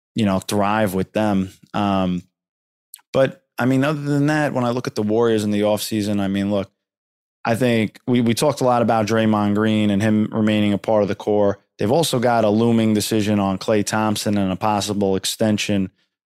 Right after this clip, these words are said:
uh, down the line. I'm, you know, I, I certainly think, uh, look, Klay wants to remain a Warrior for life. I think that's pretty,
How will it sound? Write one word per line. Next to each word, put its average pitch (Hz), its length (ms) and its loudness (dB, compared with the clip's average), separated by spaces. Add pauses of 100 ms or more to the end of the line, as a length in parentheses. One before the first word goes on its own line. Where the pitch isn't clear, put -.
(120)
uh, 95 260 -2
down 107 360 0
the 98 60 2
line. 98 580 0
I'm, 98 140 -8 (280)
you 117 120 -2
know, 92 260 -2 (180)
I, - 160 -8 (120)
I - 80 -2
certainly 127 580 0
think, 107 460 -4 (580)
uh, 101 540 2 (480)
look, 104 120 -4
Klay 147 260 2
wants 127 280 0
to 107 240 -2 (380)
remain 110 280 2
a 104 60 0
Warrior 104 400 2
for 104 160 -4
life. 101 320 0
I 95 40 -10
think 98 180 -8
that's - 220 -6
pretty, 98 520 -2